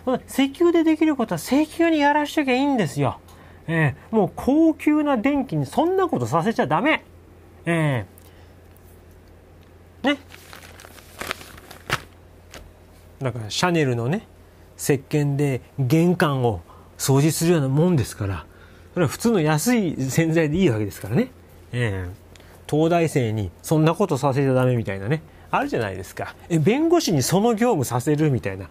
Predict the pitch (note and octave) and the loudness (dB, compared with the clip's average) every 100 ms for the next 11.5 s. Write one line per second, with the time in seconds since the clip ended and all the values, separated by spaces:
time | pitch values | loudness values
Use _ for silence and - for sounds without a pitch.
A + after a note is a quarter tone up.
0 | - F#3 B3+ D#4+ E4 D#4+ D#4 - D#4+ D#4+ | -4 0 4 4 4 2 0 -2 -2 0
1 | C#4 F#3 A2 F#2 A2 G2 G2 C3+ A2+ A2+ | -2 -2 -4 -8 -10 -4 -2 0 -2 -6
2 | G2 - - - - - - - D#3 D3 | -10 -14 -20 -20 -20 -20 -20 -6 0 0
3 | G2+ G#2+ D#3 B3+ E4 D#4+ D#4+ D#4 E4 D#4 | 0 2 2 4 4 4 4 2 2 -2
4 | - - - - A3 C4 C#4 C4 A3+ G3+ | -2 -6 -8 -2 0 2 2 2 2 2
5 | C#3+ A#2 F#3+ B3 A3 - - C#3+ A#2+ G#2+ | 0 0 0 0 -2 -6 -4 -2 -2 -2
6 | - - A#3 D#4 D4+ - C4 C4+ A#3 F3+ | -2 0 2 2 2 2 0 0 2 4
7 | F#3 F#3+ A3 - A#3 A3 A#2+ G#2+ F#2 A2 | 4 4 0 0 -2 0 -2 -4 -6 -8
8 | - - - - - - - E3 - D#3+ | -10 -18 -20 -20 -12 -4 0 0 0 0
9 | - A#2+ - - - - - - - - | 0 -4 -6 -14 -14 -16 -18 -20 -10 -4
10 | - - - D#4+ F4 C4 C3+ D#3+ F4 D#4+ | -4 -2 2 4 4 4 4 4 4 2
11 | C3+ - A#2 F#2+ E2+ | 0 -2 -6 -6 -10